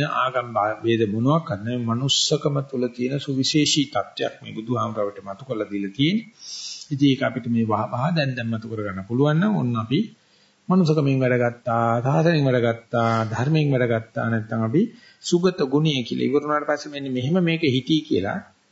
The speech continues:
සාමාන්‍ය හැඟීමක් ඇති කරගන්න පුළුවන්. මේ ආස්වාද ප්‍රසවාසයේ ගෙවෙනකොට තමන් මොකද කරන්නේ කියලා දැනගත්තා. ඒ සද්ධා වැඩි කර ගන්නවද, අඩු කර ගන්නවද?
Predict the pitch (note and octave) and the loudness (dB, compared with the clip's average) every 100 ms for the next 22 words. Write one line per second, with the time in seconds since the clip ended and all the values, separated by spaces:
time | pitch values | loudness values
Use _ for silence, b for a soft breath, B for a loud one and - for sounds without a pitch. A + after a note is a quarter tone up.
0 | _ _ _ _ _ _ _ _ _ _ | _ _ _ _ _ _ _ _ _ _
1 | - G#2+ G#2+ B2 C#3+ C#3+ C#3+ D3 D3+ C#3 | -4 0 0 0 0 0 0 2 2 2
2 | C#3 C3 - - B2 A#2+ A#2 A2+ A2 A2+ | 2 0 -6 -12 -4 -2 -2 -8 -8 -6
3 | A2+ C3+ D3+ A#2+ B2 - C#3 A#2+ B2 A#2+ | -4 -2 -2 -2 -4 -4 -4 -2 -4 -6
4 | C3 A#2+ C#3 C3 A#2 B2 B2+ C#3 E3 C#3+ | -6 -6 -4 -2 -2 0 -2 -2 -2 -2
5 | C#3+ D3 C3+ D3 D#3+ D3+ B2+ A2 G#2+ G#2+ | -2 -2 -2 -2 0 0 0 -2 -4 -2
6 | G#2 A2 C3 A2+ G#2+ - A#2+ B2 A2+ - | -4 -4 -4 -4 -8 -12 -12 -6 -4 -2
7 | A2+ G#2 G#2+ B2 B2 B2+ C#3 G3 F3 C#3 | -2 -2 -4 -8 -8 -4 -2 0 0 -4
8 | G#2 F2 E2+ | -8 -10 -12